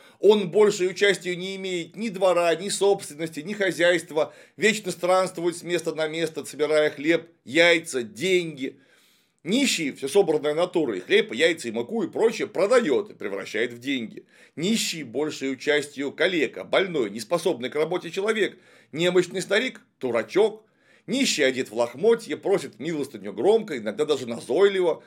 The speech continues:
своего ремесла не стыдится. Нищий – божий человек. Нищий по мужикам редко ходит. Он трётся больше около купцов, господ, ходит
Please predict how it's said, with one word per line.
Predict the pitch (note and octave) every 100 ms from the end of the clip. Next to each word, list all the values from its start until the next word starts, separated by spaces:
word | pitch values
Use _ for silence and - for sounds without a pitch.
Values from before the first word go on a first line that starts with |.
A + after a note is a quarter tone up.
| - _
своего | - D3+ E3+ E3 G3+
ремесла | G#3 G3+ F#3 F3+
не | F3+
стыдится. | E3+ F#3 C3 D#3 - G2 - _
Нищий – | - C#4 A#3+ G3+ G3 -
божий | B2 D3+ B2+ A#2
человек. | C3+ B2+ F#2 - _ _ _ -
Нищий | A3+ C4+ B3
по | A#3 G3+
мужикам | G#3 G3+ A3+ G#3
редко | A3+ A#3 B2
ходит. | - A2 G2 - _ - -
Он | - G#3 G3+
трётся | F#3+ G#3 G#3 F3+
больше | G3+ F#3+ F#3+
около | F#3+ F#3+ E3 D#3+
купцов, | E3 - A3 B3 F3+
господ, | C3+ C3 - A#3 A#3 -
ходит | E3 D3+